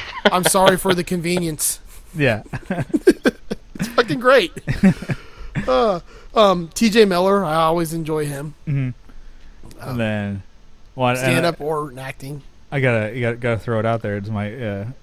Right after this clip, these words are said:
Speaker 2: always my Shane Gillis mention. He finally,
Speaker 1: Oh,
Speaker 2: uh,
Speaker 1: yeah.
Speaker 2: released a special on YouTube. It's fucking hilarious. And it's really cool 'cause, like, I don't know, fans of the show or whatever of his podcast are like, "Oh, he was the guy who got canceled from S N L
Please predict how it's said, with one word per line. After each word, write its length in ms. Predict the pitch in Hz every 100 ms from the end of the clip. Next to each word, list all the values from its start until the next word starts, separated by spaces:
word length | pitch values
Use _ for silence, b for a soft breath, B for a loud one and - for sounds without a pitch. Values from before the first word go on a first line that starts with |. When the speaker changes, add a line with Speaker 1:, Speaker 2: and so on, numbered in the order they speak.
| -
Speaker 2:
always 320 | - 120 113 -
my 60 |
Shane 360 | 110 139 120 113
Gillis 280 | 120 113 104
mention. 400 | 98 - 92 110 - -
He 80 | 135
finally, 320 | 143 127 127
Speaker 1:
Oh, 40 |
Speaker 2:
uh, 40 | 123
Speaker 1:
yeah. 240 | 123 123
Speaker 2:
released 300 | 147 156 135
a 40 | 127
special 380 | 156 127 113
on 220 | 95 101 98
YouTube. 340 | 101 - 90
It's 120 | 98
fucking 240 | 139 123 113
hilarious. 460 | 104 98 87 90 - b b b b b b -
And 80 | 143
it's 80 | 165
really 160 | 160
cool 320 | 170 165 135
'cause, 220 | 120 131 127
like, 260 | 117 - b b b b -
I 60 | 131
don't 80 | 101
know, 60 |
fans 360 | - 110 107 107
of 100 | 101
the 40 |
show 260 | 98 110 101
or 120 | 101
whatever 440 | 98 98 95 98 95
of 220 | 98 95
his 200 | 98 92
podcast 680 | 110 98 - 104 98 95 117
are 60 |
like, 180 | 104 104
"Oh, 380 | 165 160 147 135
he 160 | 139
was 100 | 147 139
the 60 |
guy 180 | 135 120
who 40 | 120
got 180 | 107 117
canceled 340 | 113 120 104
from 140 | 110
S 160 | 104 -
N 80 | 107
L 260 | 104 107